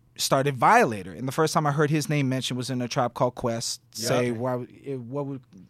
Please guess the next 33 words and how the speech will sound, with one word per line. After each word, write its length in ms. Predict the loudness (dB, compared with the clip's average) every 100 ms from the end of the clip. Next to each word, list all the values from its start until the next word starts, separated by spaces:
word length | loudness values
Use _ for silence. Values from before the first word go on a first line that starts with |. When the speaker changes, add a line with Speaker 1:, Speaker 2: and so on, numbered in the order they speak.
| -12
Speaker 1:
Lighty 280 | -8 -8 -8
be 100 | -10
if 80 | -10
he 60 |
wasn't 260 | -12 -12 -12
such 160 | -12 -10
a 40 |
baby?" 340 | -6 -4 -4
Speaker 2:
If 180 | -6 -8 -8
he 80 | 0
Speaker 1:
So 160 | 2
his 120 | 4
nickname 300 | 2 2 2 2
was 140 | 0
Baby 320 | -2 -2 -2
Chris. 440 | 4 4 4 -2 -10 _ -20 -20 -10 -2
So 240 | 4 6
that 180 | 8 8
always 200 | 8 4
jumped 260 | 2 2
out 240 | 4 4 4
at 40 |
me, 140 | 2 0
and 140 | 2
I 160 | 4 4
had 120 | 4
a 200 | 2 2
chance 340 | 0 -2 0
to 80 | 0
work 240 | 2 2
for 160 | 0 -2
him 60 | -2
for 260 | 0 -2